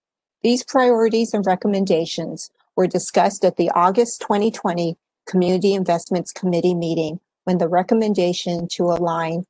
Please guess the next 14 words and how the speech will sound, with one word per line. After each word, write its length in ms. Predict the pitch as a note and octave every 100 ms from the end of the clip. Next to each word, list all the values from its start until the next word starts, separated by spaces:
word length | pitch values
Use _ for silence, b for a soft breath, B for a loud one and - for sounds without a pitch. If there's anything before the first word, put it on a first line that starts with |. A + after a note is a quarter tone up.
| _ -
two 220 | - A3
million 340 | A3 G#3+ A3 A3
dollars 540 | F3+ E3+ E3+ E3+ E3+
of 220 | - E3
the 120 | E3 E3+
Arts 280 | F3+ F#3
Impact 420 | F#3 F3 F3 F3+ G3
Endowment 500 | F3+ E3+ E3+ E3+ -
funds 380 | F3 E3 E3 - _ _ F#3
with 160 | F#3
the 100 | G#3+
task 400 | G3+ F#3+ F#3 -
force 260 | F#3+ F3+ -
recommendations 1040 | F3 F3+ F#3 F3+ E3 E3 - D#3+ D#3 -